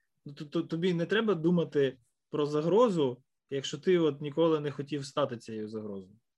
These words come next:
так? Не треба збивати <laughs> людей на, на переході, е, для того, щоб, е, або навіть хотіти збивати людей на переході, не треба. Для того, щоб дивитися наліво і направо перед тим, як ступаєш на зебру, знаєш? Ну, то есть,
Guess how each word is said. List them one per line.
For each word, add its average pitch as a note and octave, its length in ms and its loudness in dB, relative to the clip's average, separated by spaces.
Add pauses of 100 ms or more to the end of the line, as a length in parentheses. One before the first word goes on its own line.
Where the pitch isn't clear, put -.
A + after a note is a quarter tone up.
так? C#3 220 -8 (160)
Не C3 300 -8
треба G#3 260 0
збивати D#3+ 520 2
<laughs> - 0 -
людей D#3 460 0
на, E3+ 160 -4 (240)
на E3 80 0
переході, D3+ 680 0 (240)
е, B2+ 120 -4
для C#3+ 180 -2
того, E3 260 2
щоб, D3 320 -4
е, C3+ 360 0 (460)
або D#3+ 140 0
навіть D3+ 200 4
хотіти D#3 560 -2
збивати D3 460 0
людей C3+ 300 -2 (120)
на A#2+ 60 -8
переході, C3 420 -4
не D3+ 100 -2
треба. C3+ 320 2 (220)
Для D3+ 100 -2
того, F#3 240 4
щоб F3 240 0
дивитися E3+ 440 2
наліво E3+ 380 4
і D#3 40 0
направо E3 380 2
перед D3 220 -6
тим, D#3+ 140 -4
як D3 140 -4
ступаєш C#3+ 440 -4
на C#3 60 -8
зебру, A#2 260 -4
знаєш? B2+ 220 -8 (380)
Ну, D#3 80 -6
то D3 120 2
есть, C#3 240 0